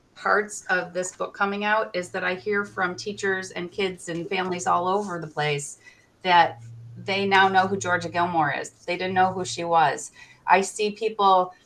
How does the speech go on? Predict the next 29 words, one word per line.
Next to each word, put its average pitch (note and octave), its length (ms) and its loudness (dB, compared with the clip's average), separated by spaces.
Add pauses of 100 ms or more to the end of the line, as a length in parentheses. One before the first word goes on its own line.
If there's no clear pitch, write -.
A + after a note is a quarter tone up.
(600)
teaching G#3+ 320 0
other G3 180 8
kids F#3 300 -2
about D#3 340 6
who G3 140 0
Georgia F3+ 320 0
Gilmore D#3+ 440 2
was C#3 380 2
or D#3 120 -4
posting F#3 440 -2
about D#3 320 4 (140)
Georgia E3+ 300 -2
Gilmore. D3+ 600 0 (200)
There's F3+ 180 -4
been F3 200 0
different F#3 320 -2
articles F3 460 2
and D#3 100 -4
things D#3 260 -2
about D3 260 -2
her. C#3 380 -4
And D#3+ 120 0
I F3+ 320 -4
just A#3+ 240 -2
think G3+ 200 -8
that's F#3 300 -2
so F3+ 300 -4
amazing. E3+ 460 -2
So D#3+ 480 2